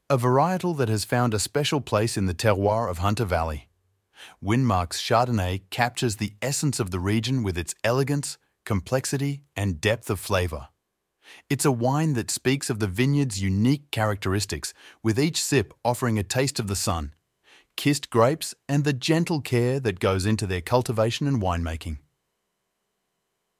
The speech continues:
But Winmark Wines' story goes beyond the vine. The estate is a haven for art lovers and those who seek to connect with the land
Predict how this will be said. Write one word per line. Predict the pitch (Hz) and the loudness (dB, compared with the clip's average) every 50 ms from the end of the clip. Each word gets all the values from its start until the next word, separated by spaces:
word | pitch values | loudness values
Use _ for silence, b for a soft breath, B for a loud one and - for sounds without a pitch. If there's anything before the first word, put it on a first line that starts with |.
| _ _ _ _ _ _ _ _ _ _ _ _ _ _ _ _ _ _ _ _ | _ _ _ _ _ _ _ _ _ _ _ _ _ _ _ _ _ _ _ _
But | - 107 104 - 95 | 4 4 4 2 -2
Winmark | 95 101 127 175 196 202 196 196 190 185 170 - 120 | 0 2 4 6 6 6 6 6 4 2 2 0 4
Wines' | 123 127 135 147 151 139 156 151 - | 4 6 6 6 4 2 0 -2 -2
story | - - 120 101 92 85 82 78 76 - _ | 0 2 2 2 2 0 -2 -6 -8 -12 _
goes | - 131 135 147 135 113 | 4 6 6 6 4 4
beyond | 110 127 123 131 139 139 123 | 4 4 6 6 6 4 4
the | 117 | 2
vine. | 101 110 120 113 90 78 71 65 - _ _ _ _ B B B B B B B | 2 2 2 2 0 -2 -6 -10 -14 _ _ _ _ B B B B B B B
The | - 175 170 | 0 2 2
estate | 151 - - - 170 170 180 175 - - - | 2 0 0 2 2 2 2 0 -2 -2 -2
is | 156 135 | 0 0
a | 143 | 0
haven | 120 - - - 165 175 185 156 156 131 127 | -2 -2 -4 0 2 2 4 4 4 4 2
for | 117 - 113 104 | 2 4 4 6
art | 101 104 107 - | 6 6 4 2
lovers | 92 82 80 80 87 92 - - _ _ - | -2 -4 -4 -4 -6 -8 -8 -12 _ _ 2
and | 156 156 143 131 | 4 4 6 6
those | 139 147 160 165 131 | 6 6 6 4 4
who | 143 147 | 2 2
seek | - - - 139 143 - | 2 2 2 0 2 0
to | - 120 | -2 0
connect | - 123 110 127 - - - | 2 4 4 4 2 0 -2
with | 147 143 | -4 -2
the | 131 131 117 | 0 2 2
land | 117 120 123 127 131 | 2 2 2 2 0